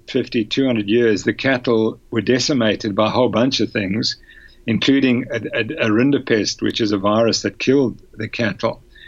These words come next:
And so what happened was traditionally people eating meat and dairy produce were then forced onto, onto this diet that we currently eat, the industrial diet. And as a consequence,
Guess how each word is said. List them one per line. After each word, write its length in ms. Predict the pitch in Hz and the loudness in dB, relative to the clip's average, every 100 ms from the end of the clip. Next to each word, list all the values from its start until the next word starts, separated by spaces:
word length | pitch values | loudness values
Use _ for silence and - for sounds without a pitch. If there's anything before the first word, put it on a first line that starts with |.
| - - - - - - | -20 -20 -20 -20 -18 -2
And 160 | 123 113 | 0 2
so 140 | 139 | 4
what 140 | 127 | 4
happened 460 | 107 156 170 127 107 | 2 0 0 -2 -2
was 420 | 110 117 107 - - - | 0 0 -2 -8 -14 -10
traditionally 880 | 120 139 147 147 123 113 110 - - - | -2 0 0 -2 0 0 -2 -4 -14 -4
people 340 | 123 120 113 | -2 0 0
eating 480 | 151 131 123 107 101 | 0 0 0 -2 2
meat 340 | 120 160 156 - | 2 0 -2 -6
and 380 | 113 107 104 98 | -2 -2 -4 -2
dairy 360 | 113 117 139 127 | 0 2 2 0
produce 640 | - 107 104 113 131 - | -2 -4 0 -2 -2 -4
were 260 | 123 113 107 | 0 0 2
then 240 | 120 123 | 2 0
forced 400 | - 123 113 - | 0 0 0 -2
onto, 720 | - 110 107 - 113 107 101 - - - - - - - _ | -2 -2 -2 0 2 2 0 -6 -20 -20 -20 -20 -20 -20 _
onto 500 | - 113 110 - 113 | -2 0 0 2 2
this 240 | 107 107 - | 2 0 0
diet 360 | 113 110 113 | 0 0 0
that 140 | 113 101 | -2 -2
we 120 | 104 | -4
currently 400 | - 113 98 104 | -2 -2 -2 -2
eat, 160 | 110 101 | -2 0
the 100 | 120 | -2
industrial 540 | 104 113 - 117 98 | 0 0 0 0 0
diet. 460 | 104 123 104 - - | 0 0 0 -4 -8
And 140 | 113 | -6
as 100 | 110 | -4
a 60 | 107 | -4
consequence, 840 | - 139 156 - 107 107 117 - | -2 -2 0 -2 -4 -8 -8 -10